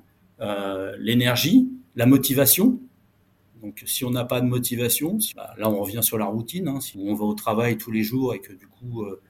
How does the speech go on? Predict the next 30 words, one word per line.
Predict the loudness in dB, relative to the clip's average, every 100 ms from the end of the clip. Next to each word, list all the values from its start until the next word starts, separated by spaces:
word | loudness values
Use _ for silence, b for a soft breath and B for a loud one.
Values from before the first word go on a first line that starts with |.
| _
il | -10
n'y |
a | -6
pas | -4
d'objectif | -4 -4 -8 -6
derrière, | -4 -2 0 -2 -6 -14
bah, | -14 -12 -12
euh, | -10 -12 -14 -18 _ _ _ _ _
notre | -12 -4
motivation | -4 -2 -2 -2 0
va | 2
diminuer. | 0 2 2 4 2 2
Si | 0
notre | -2 -2
motivation | -2 -2 -4 -4
diminue, | -6 -6 -6 -4 -4
diminue, | -4 2 4 4 2 -2
euh, | -4
petit | -6 -16 -14
à | -12
petit, | -10 -10 -8
euh, | -10 -12 b b -10
on |
va | -4
se | -2
sentir, | -2 -4 -8 -6 -4
euh, | -6 -8 b
sous-sollicité, | -4 -2 0 -2 0 2 2 0 -2 -2
sous-exploité. | 0 -2 -4 -4 -4 -6 -4 -4 -4 -6 b b
C'est, | -2 0 -2